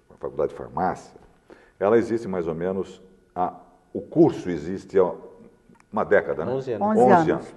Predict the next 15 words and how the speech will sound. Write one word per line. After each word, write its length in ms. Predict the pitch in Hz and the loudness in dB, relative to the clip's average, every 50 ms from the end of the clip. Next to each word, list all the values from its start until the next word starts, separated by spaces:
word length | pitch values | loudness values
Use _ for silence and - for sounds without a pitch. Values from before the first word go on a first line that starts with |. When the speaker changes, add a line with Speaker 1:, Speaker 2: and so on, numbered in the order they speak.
| - - | -18 -14
Speaker 1:
Na 60 | 196 | -8
Speaker 3:
isso. 100 | 170 95 | -2 4
Speaker 1:
verdade, 320 | 101 104 101 113 131 131 - - - | 8 8 10 10 8 6 4 0 -4
como, 440 | 92 85 87 92 107 123 120 - - - - - _ _ _ - - - - _ _ _ _ _ - | -4 -2 -2 0 -2 -2 -4 -6 -10 -18 -20 -20 _ _ _ -20 -20 -20 -20 _ _ _ _ _ -10
como 240 | - - 95 95 95 | -2 0 0 0 0
faculdade, 920 | 90 - - 175 - 139 147 139 117 98 98 90 87 90 92 92 107 117 107 | 0 6 8 8 8 8 6 4 8 10 10 10 10 8 6 4 4 4 4
ela 120 | 101 104 | 4 4
existe 520 | 95 - - 104 104 - - - 107 - - | 2 -4 -6 -8 -8 -8 -10 -16 -18 -16 -8
há 280 | - 87 95 85 - - | -4 -2 -2 -2 -4 -4
um 140 | 107 120 120 | -2 0 2
Speaker 3:
Um 100 | 107 104 | 2 2
Speaker 1:
ano 240 | 107 110 143 170 160 | 2 2 2 2 0
Speaker 3:
ano. 100 | - 101 | -2 -4
Speaker 1:
apenas, 540 | - - - 85 71 - - - - - - | -4 -2 -2 -2 -2 -2 -8 -16 -20 -20 -18
né? 120 | 87 92 | -18 -18